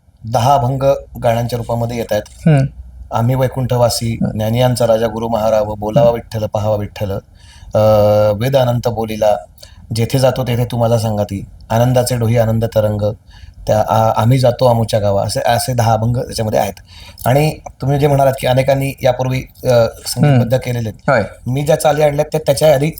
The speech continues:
Speaker 1: करून ठेवलेल्या आहेत.
Speaker 2: बर. <laughs> बरोबर.
Speaker 1: शेकडो वर्ष जुन्या
Speaker 2: हम्म.
Speaker 1: सांप्रदायिक चाली आहेत, कोणी
Speaker 2: हम्म.
Speaker 1: केल्यात, कधी केल्यात माहित नाही, पण शेकडो वर्ष या चाली महाराष्ट्राच्या खेड्यापाड्यामध्ये गायल्या जात
Speaker 2: हम्म.
Speaker 1: आहेत.
Speaker 2: हम्म.
Speaker 1: त्या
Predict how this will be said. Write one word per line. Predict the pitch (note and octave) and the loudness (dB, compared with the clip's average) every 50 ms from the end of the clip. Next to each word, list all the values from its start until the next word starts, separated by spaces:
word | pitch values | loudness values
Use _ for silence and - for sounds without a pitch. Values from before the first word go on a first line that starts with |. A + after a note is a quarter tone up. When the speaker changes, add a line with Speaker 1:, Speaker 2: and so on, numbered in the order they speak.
| - - - - - - - - - | -12 -20 -20 -20 -20 -20 -20 -8 -4
Speaker 1:
करून | - C#3+ C#3 C#3+ C3+ | 0 0 0 0 0
ठेवलेल्या | C3 A#2+ A#2 A#2 A#2 A2+ A2+ | 0 0 0 2 2 0 0
आहेत. | - - - - - F#3 G3 | 0 -4 -4 0 4 4 6
Speaker 2:
बर. | A3+ G#3 D#3 C3 | 6 6 4 2
<laughs> | A#2+ - _ _ - - - F3 - - - F3 | -2 -8 _ _ -20 -10 -6 -6 -6 -6 -4 -2
बरोबर. | E3 F3+ F3 D#3+ C#3+ G3 | 2 2 2 2 2 0
Speaker 1:
शेकडो | F3+ F3+ F3+ | 0 0 -2
वर्ष | E3 D#3 - F3 | -2 -2 -4 -4
जुन्या | E3+ D#3+ D#3 D#3 D#3+ | -4 -2 0 0 0
Speaker 2:
हम्म. | D#3 - - D3 | -2 -2 -2 0
Speaker 1:
सांप्रदायिक | D3 E3 D3+ C3+ D3+ D#3 D#3 D3+ - | 0 2 2 2 0 0 -2 -2 0
चाली | - D3 C#3 C#3 D3 | 2 2 2 2 2
आहेत, | C#3 C3 C3 | 2 2 0
कोणी | - - E3+ D3+ | 0 2 4 4
Speaker 2:
हम्म. | C#3 C3 | 4 4
Speaker 1:
केल्यात, | C3 C#3+ C#3 C#3+ D3 D3 - | 2 0 2 2 2 2 0
कधी | C#3+ C#3 C#3 B2+ | -2 -2 -2 -2
केल्यात | C3 B2 B2+ A#2+ B2+ | -4 -4 -4 -4 -2
माहित | A#2+ A#2 A2+ - | -4 -4 -4 -2
नाही, | A#2 A2 - | -4 -4 -4
पण | - B2+ B2+ A2+ | -4 -4 -4 -4
शेकडो | - C#3 B2+ - D3+ D3 D3+ | -4 -6 -6 -2 2 2 4
वर्ष | C#3+ C#3+ C3+ A2 - D3+ D3+ D3 - - - - - - - - - | 4 4 2 2 0 0 0 0 -2 -6 -16 -20 -20 -20 -14 -4 0
या | C3 C#3+ C#3+ | 2 2 4
चाली | C#3 C#3+ C3+ C3 C3+ C#3 C#3 - - - - | 4 4 2 2 2 -2 -6 -8 -10 -12 -8
महाराष्ट्राच्या | C#3 B2+ A#2 B2 C#3 C3 - - C3 A#2+ C3+ C#3+ - | -2 0 2 2 0 0 -2 -4 -2 0 0 -2 -2
खेड्यापाड्यामध्ये | - C3 B2 C3+ C#3+ C#3 C#3 C3+ C3 C3+ C3+ C3+ C3+ C3+ C#3 | -2 0 2 2 4 4 4 2 2 2 2 0 -2 -2 0
गायल्या | C3+ B2+ B2 B2 B2+ B2+ | 0 0 2 2 0 0
जात | C3 B2 | 2 2
Speaker 2:
हम्म. | D#3 D3+ C#3+ | 4 4 4
Speaker 1:
आहेत. | A#2+ B2 - _ - - - - - | 2 2 -2 _ -18 -20 -12 -6 -2
Speaker 2:
हम्म. | B2+ A2 F#2+ - - - | -2 -2 -2 -4 -6 -2
Speaker 1:
त्या | B2+ B2 B2+ B2+ B2 B2 - - - | 2 4 4 4 4 2 0 -2 -8